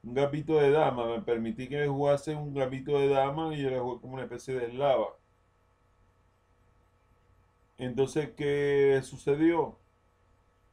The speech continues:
Que me di cuenta que el hombre me estaba jugando sólido todo el tiempo, difícil, una partida difícil, pero me di cuenta que se agotó mentalmente, físicamente se agotó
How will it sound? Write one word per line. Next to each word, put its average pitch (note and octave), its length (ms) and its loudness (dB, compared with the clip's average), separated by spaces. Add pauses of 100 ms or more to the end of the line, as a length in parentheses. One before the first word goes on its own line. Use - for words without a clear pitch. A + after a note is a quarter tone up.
(160)
Que B2 160 -4
me B2+ 180 -2
di C#3 220 0
cuenta D#3 440 -2
que C#3+ 100 -2
el C3 80 0
hombre C#3 280 0
me C#3 80 -6
estaba C#3 260 0
jugando C#3+ 360 0
sólido C#3+ 760 2
todo B2+ 220 -2
el C3 120 -8
tiempo, D3+ 600 -2
difícil, B2+ 760 -4
una A2+ 220 -6
partida A#2+ 340 -4
difícil, D3 680 -4 (1300)
pero C#3 280 4
me C3+ 160 0
di C#3 180 0
cuenta D#3 540 0
que C#3+ 120 -4
se C3+ 160 -2
agotó B2 680 0
mentalmente, B2+ 880 -6
físicamente C#3+ 840 -6
se C#3 180 -4
agotó C#3+ 640 -2